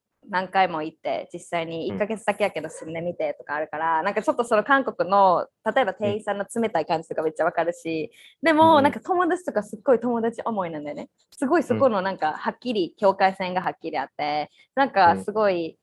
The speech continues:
Speaker 1: 面白い文化だなって、
Speaker 2: うん。
Speaker 1: じ-、日本とすごく近い国だけど、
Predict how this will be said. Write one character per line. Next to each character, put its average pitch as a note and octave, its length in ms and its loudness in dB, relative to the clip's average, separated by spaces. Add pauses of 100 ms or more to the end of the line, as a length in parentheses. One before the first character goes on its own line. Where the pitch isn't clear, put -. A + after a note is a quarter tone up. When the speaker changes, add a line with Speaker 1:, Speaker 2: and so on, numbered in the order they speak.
(280)
Speaker 1:
面 A3 180 0
白 G#3+ 220 0
い F#3+ 40 2
文 F#3 220 -4
化 F3 120 2
だ D#3+ 100 -4
な D#3 160 -4
っ D3+ 80 -12
て、 E3 100 -6
Speaker 2:
う - 20 -10
ん。 - 40 -20
Speaker 1:
じ-、 F#3+ 140 -4
日 G3+ 280 -6
本 B3 360 2
と E4+ 600 4
す - 180 -20
ご A#3+ 100 0
く A3+ 120 -10
近 A#3 320 0
い G3+ 100 -4
国 A3 220 -6
だ G#3 100 -2
け F3+ 140 -6
ど、 G#3+ 480 4